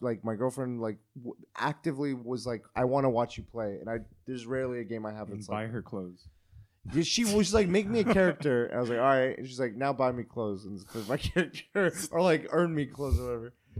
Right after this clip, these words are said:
Speaker 1: Um, I don't know what it is. It's just, it feels good. And it's for, it's fun. It's ironic in a lot of ways because it's like, for a game that's so required and essential for, to, to have coordination to succeed, it,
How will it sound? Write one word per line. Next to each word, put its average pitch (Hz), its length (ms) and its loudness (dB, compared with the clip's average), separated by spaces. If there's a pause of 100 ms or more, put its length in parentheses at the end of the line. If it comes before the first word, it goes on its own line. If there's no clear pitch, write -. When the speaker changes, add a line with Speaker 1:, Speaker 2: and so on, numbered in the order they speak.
(300)
Speaker 1:
Um, 117 480 0 (160)
I 160 80 6
don't 214 100 8
know 202 80 8
what 190 100 8
it 139 80 6
is. 127 200 4
It's 110 160 -6
just, - 240 -6
it 127 80 -6
feels 139 280 -2
good. 113 340 -2
And 139 120 0
it's 143 140 0
for, 175 100 2
it's 160 360 -2
fun. 190 220 2
It's 139 280 -6
ironic 143 580 -2
in 170 60 -8
a 170 60 -8
lot 180 140 -4
of 185 60 -4
ways 196 160 -6
because 156 320 -8
it's 127 140 -14
like, 127 240 -4 (880)
for 165 140 2
a 156 60 -2
game 185 240 0
that's 160 160 -4
so 165 640 2 (100)
required 139 800 0 (340)
and 120 360 -2 (120)
essential 139 540 -2
for, 117 300 -6 (160)
to, 117 160 -8 (280)
to 127 100 -6
have 127 360 0
coordination 131 800 -4 (180)
to 113 220 -6
succeed, 127 580 -8 (520)
it, 143 140 -2